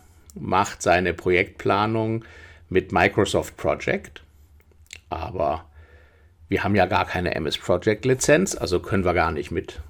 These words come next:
planen und also hat er nur Zugriff drauf. Die Aufgaben macht er am liebsten in der Excel-Liste,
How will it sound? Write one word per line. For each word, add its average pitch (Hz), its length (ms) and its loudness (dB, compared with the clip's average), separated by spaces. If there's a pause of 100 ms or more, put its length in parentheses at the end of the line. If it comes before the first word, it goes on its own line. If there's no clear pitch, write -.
(300)
planen 104 580 -2 (840)
und 82 200 -8 (160)
also 87 200 0
hat 82 220 -4
er 87 80 4
nur 98 220 2
Zugriff 135 440 -4
drauf. - 520 -10 (160)
Die - 140 2
Aufgaben 95 560 6
macht 85 240 0
er 82 80 6
am 85 140 0
liebsten 82 400 -6
in 80 80 -4
der 78 120 -2
Excel-Liste, 127 760 2